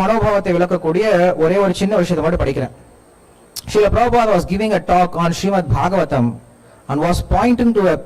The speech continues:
painting that was in the temple hall of Srimati Radharani, offering tulasi leaves to the lotus feet of Krishna and some gopis in the background looking to the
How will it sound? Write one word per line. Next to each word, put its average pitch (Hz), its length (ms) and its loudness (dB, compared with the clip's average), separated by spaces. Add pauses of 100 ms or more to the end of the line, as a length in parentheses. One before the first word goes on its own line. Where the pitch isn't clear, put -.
painting 202 480 0 (360)
that 147 120 0 (100)
was 190 200 2
in 175 100 0
the 147 140 -2
temple 175 340 0
hall 139 220 2 (680)
of 147 40 2 (120)
Srimati 202 400 -2
Radharani, 156 480 0 (580)
offering 226 340 2 (120)
tulasi 214 400 2
leaves 151 280 2
to 160 100 -2
the 151 120 2
lotus 180 300 0 (260)
feet 151 220 -2
of 143 40 0 (100)
Krishna 180 340 -2 (460)
and 135 80 0 (100)
some 147 120 0 (100)
gopis 196 360 0
in 165 80 0
the 143 160 -2
background 165 440 0 (540)
looking 208 300 2
to 175 120 2
the 143 60 0